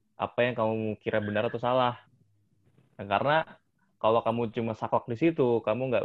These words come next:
coba mencari tahu yang lainnya, ya kamu akan terjebak di pikiran-pikiran itu gitu loh.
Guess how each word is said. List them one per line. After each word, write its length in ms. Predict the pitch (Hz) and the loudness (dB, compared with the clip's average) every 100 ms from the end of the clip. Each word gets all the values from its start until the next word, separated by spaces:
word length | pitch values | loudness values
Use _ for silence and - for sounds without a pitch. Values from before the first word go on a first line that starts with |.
| 107 | -2
coba 100 | 107 107 | -4 -4
mencari 360 | 107 110 107 | -4 -4 -4
tahu 320 | - 104 107 | -2 -2 -2
yang 240 | 107 104 104 | -2 -4 -2
lainnya, 500 | 117 156 151 113 110 - _ _ - | -2 0 2 2 0 -8 _ _ -4
ya 160 | 101 | -2
kamu 320 | 98 131 156 | -2 0 0
akan 140 | 147 131 123 - - 175 | 0 -2 -4 -10 -18 -10
terjebak 480 | 104 110 113 117 - | -6 -4 -2 -2 -2
di 540 | 117 113 113 110 104 - _ - - | -4 -4 -4 -4 -6 -10 _ -20 -10
pikiran-pikiran 680 | 113 117 113 113 104 110 156 | -4 -2 -2 -4 -2 -2 -2
itu 240 | 175 156 123 | -2 0 0
gitu 160 | 113 101 | -2 -4
loh. 140 | 104 | -6